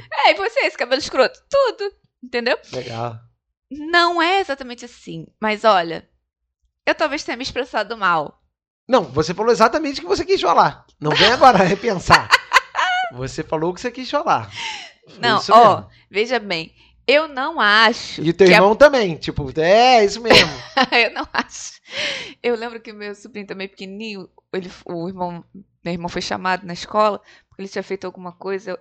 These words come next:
Speaker 1: e, e eu acho que ele tinha revidado. Meu irmão ficou tão feliz que o menino reagiu.
Speaker 2: <laughs>
Speaker 1: Mas eu entendo, você não
Speaker 2: Ai,
Speaker 1: quer
Speaker 2: meu
Speaker 1: criar
Speaker 2: Deus.
Speaker 1: um, um otário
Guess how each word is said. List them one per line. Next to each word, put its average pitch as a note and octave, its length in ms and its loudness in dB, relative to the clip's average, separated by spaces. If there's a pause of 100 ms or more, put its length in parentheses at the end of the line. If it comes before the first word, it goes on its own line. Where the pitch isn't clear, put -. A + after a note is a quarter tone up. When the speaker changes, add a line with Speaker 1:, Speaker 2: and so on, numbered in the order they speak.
Speaker 1:
e, F#3+ 440 -12
e G3+ 80 -10
eu G3 60 -8
acho G#3 140 -14
que B3 80 -20
ele A3+ 60 -20
tinha A3+ 160 -18
revidado. A#3 720 -14 (500)
Meu G3 80 -20
irmão G3+ 120 -16
ficou G#3+ 160 -12
tão A3 180 -8
feliz G3 640 -14
que - 120 -20
o - 20 -20
menino F3+ 220 -6
reagiu. F3+ 520 -4 (500)
Speaker 2:
<laughs> C4 800 -2
Speaker 1:
Mas D4+ 160 -2
eu F#4 80 0
entendo, E4 600 2
você F3+ 360 0
não D#3+ 120 -2
Speaker 2:
Ai, D#3 100 -4
Speaker 1:
quer C#4 140 2
Speaker 2:
meu - 80 -14
Speaker 1:
criar C4+ 420 0
Speaker 2:
Deus. B3 300 -14
Speaker 1:
um, A3+ 60 -16
um B3 160 -8
otário B3 720 0